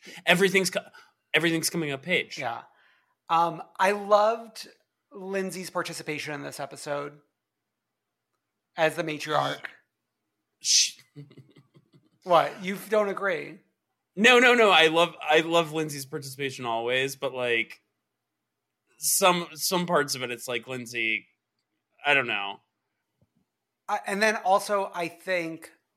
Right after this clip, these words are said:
Speaker 2: like I said last week, Danielle benefited from being seated next to Ki-,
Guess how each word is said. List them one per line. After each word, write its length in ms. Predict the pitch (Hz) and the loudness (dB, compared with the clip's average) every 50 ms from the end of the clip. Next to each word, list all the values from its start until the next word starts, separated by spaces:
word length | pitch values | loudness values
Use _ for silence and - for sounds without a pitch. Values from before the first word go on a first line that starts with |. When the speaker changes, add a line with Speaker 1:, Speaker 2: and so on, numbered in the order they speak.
| _ - | _ -12
Speaker 2:
like 480 | 170 160 156 160 160 165 160 165 165 160 | -10 -8 -8 -6 -4 -2 -2 -2 -2 -2
I 80 | 156 151 | -4 -6
said 220 | 139 156 160 147 | -4 -6 -8 -6
last 280 | 147 139 143 139 - - | -4 -4 -4 -4 -6 -10
week, 360 | 165 165 165 160 - - - _ _ _ _ _ _ _ _ _ _ _ _ 156 139 131 | -10 -10 -10 -10 -12 -18 -20 _ _ _ _ _ _ _ _ _ _ _ _ -20 -12 -4
Danielle 560 | 151 180 175 170 170 170 165 165 165 165 160 | 0 2 2 2 2 2 4 4 4 4 4
benefited 640 | 151 - 165 156 156 156 - 160 151 147 151 143 143 | 2 2 0 2 0 -2 -6 -6 -6 -4 -6 -6 -8
from 540 | - - 156 147 143 139 139 139 135 139 - _ _ _ _ _ _ _ _ _ _ _ _ _ _ _ _ _ _ _ _ _ _ _ _ _ _ _ _ _ - - - | -8 -4 -4 -4 -4 -4 -8 -10 -14 -18 -20 _ _ _ _ _ _ _ _ _ _ _ _ _ _ _ _ _ _ _ _ _ _ _ _ _ _ _ _ _ -20 -20 -14
being 180 | - 185 165 156 | -10 -8 -8 -8
seated 240 | - - 170 160 156 | -6 -6 -4 -2 -2
next 160 | 156 - - | -4 -4 -4
to 80 | 175 180 | -6 -6
Ki-, 340 | - 156 147 143 147 151 | -2 0 0 0 0 -2